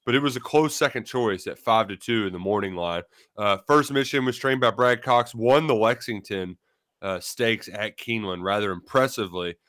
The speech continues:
And a lot of people thought it had room to improve. And, uh, this was already a light field. Mage is the only Derby starter in the race. It was only eight horses. First Mission was going to be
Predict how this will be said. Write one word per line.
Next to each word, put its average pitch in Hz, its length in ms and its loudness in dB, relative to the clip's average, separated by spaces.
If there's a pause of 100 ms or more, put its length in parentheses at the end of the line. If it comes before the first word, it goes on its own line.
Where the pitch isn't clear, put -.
(300)
And 98 240 -4
a 98 60 -2
lot 104 200 2
of 110 80 -10
people 107 220 -4
thought 101 220 0
it 101 100 -2
had 98 160 -2
room 104 240 -2
to 113 160 -4
improve. 123 640 2
And, 98 180 -2 (720)
uh, 104 260 2 (160)
this 165 180 6
was 185 160 6
already 147 460 8
a 120 60 6
light 117 340 4
field. 151 440 -2 (340)
Mage 127 360 0
is 127 120 -6
the 113 80 0
only 127 260 4
Derby 117 360 0
starter 120 420 0
in 110 260 -2
the 143 80 2
race. 139 520 0 (100)
It - 40 -14
was 101 80 -6
only 120 240 6
eight 131 180 4
horses. 143 580 0 (440)
First 127 240 -2
Mission 131 400 -2
was 107 140 -4
going 107 240 -2
to 104 60 -8
be 113 460 0